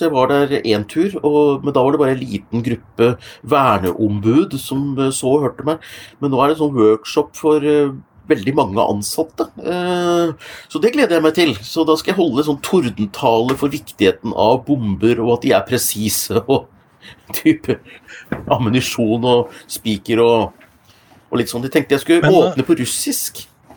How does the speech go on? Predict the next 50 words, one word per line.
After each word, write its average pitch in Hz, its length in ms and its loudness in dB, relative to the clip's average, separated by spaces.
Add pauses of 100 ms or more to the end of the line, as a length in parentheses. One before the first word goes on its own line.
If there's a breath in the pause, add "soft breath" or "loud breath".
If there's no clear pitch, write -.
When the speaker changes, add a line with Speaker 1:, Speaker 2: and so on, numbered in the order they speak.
(1000)
Speaker 2:
Ja, 131 180 -20
ja, - 220 -18
<laughs> - 20 -20
det - 160 -8
tenkte - 380 -10
du 117 80 -6
vel. - 400 -10 (580 loud breath)
Du, 156 80 -4
føler 147 260 2
du 120 120 2
at 135 100 -2
det 156 80 4
var 143 160 2
fortroppen 117 800 -2
som 156 100 2
var 123 160 4
og 143 80 2
så 127 160 -2 (140)
deg, 185 180 -2
for 170 80 -4
å 165 80 -2
sjekke - 320 -4
om 120 80 0
du 123 140 2
var 123 160 2
verdig 107 340 2
til 123 160 -2
å 147 280 -2
<laughs> - 40 -6
ta, 131 140 4 (260 loud breath)
ta 131 140 2
en 131 80 2
del 131 260 0
av 131 80 0
et - 80 -10
større 120 240 0
del 117 160 2
av 120 80 2
selskapet? 117 400 0
Speaker 1:
Ja, 143 140 2
når 160 100 2
du - 80 -4
står 131 380 4
der 160 80 0
foran 139 340 0
en 139 80 -6
hel 123 240 2
gjeng 127 160 0
for - 220 -14
hovedverneombud, 113 1300 -2